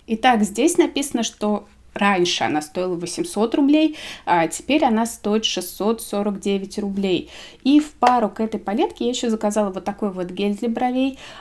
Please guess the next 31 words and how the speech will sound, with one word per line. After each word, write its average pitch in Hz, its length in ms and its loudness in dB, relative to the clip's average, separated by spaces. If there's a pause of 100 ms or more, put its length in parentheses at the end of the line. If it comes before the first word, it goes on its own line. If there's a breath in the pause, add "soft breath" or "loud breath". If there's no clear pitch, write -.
а, 190 160 2
который 208 340 0
якобы 190 540 -2
стоил 175 340 -2
триста 302 420 2
рублей, 202 360 -4
а 208 80 -2
сейчас 269 320 -2
двести 208 380 -2
двадцать 190 400 -6
девять 190 380 -8
рублей. 190 400 -4 (300 loud breath)
Ну 311 140 8
что 208 320 0
ж, - 180 -8
что - 260 0
я 370 140 6
могу 254 260 2
сказать 233 480 -2
по 214 100 2
поводу 226 420 0
этой 220 280 0
палетки? 180 840 -4
Это 349 320 2
палетка, 233 580 0
которая, 220 520 -2
по 190 140 -4
сути, 226 440 -2
не 202 400 2
имеет 190 340 -4
пигментации. 185 840 -6